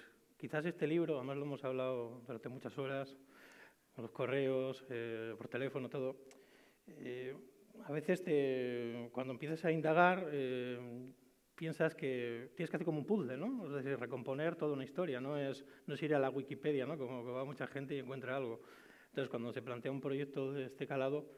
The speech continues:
pues nos encontrábamos que, que realmente no, no se había escrito mucho sobre, sobre lo que era la mujer socialista.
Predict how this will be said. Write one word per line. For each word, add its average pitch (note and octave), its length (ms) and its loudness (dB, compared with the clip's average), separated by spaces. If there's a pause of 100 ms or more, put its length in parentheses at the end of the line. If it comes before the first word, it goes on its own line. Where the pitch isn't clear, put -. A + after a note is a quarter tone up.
(300)
pues B2+ 140 -6
nos A2+ 80 -4
encontrábamos B2 540 -4
que, A2+ 520 -6
que C3+ 140 -4
realmente C#3+ 480 0
no, D3 580 2
no A#2+ 140 -6
se D3 100 -8
había C3 140 2
escrito C3 340 -6
mucho C3 300 -4
sobre, G#2+ 600 -6
sobre A2 240 -6
lo G#2+ 60 -6
que C3 60 -4
era C3 100 0
la C3 80 -2
mujer A#2+ 260 -6
socialista. A#2 540 -6